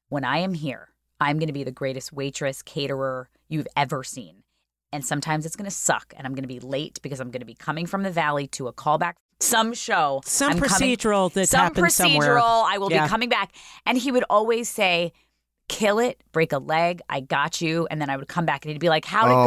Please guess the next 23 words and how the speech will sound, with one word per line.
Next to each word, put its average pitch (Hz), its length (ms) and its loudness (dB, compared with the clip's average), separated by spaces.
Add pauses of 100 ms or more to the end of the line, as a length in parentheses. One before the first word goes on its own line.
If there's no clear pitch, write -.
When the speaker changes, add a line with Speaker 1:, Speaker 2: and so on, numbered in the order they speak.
(140)
Speaker 1:
go?" 131 40 2
Speaker 3:
man. 151 640 4 (340)
Speaker 1:
And 214 160 0
I 269 580 0
Speaker 3:
I 127 140 0
love 123 320 6
that. 110 240 6
Speaker 1:
Guys, 185 260 0
he's 208 160 -6
the 240 80 -4
manager 190 460 0
at 160 80 2
Jelena 156 520 0
right 131 200 0
now, 127 240 0
which 131 160 -8
is 135 80 -8
a 135 60 -4
very 147 220 0
hot 160 200 -2
restaurant 135 400 0
in 135 80 -6
Venice. 123 400 -4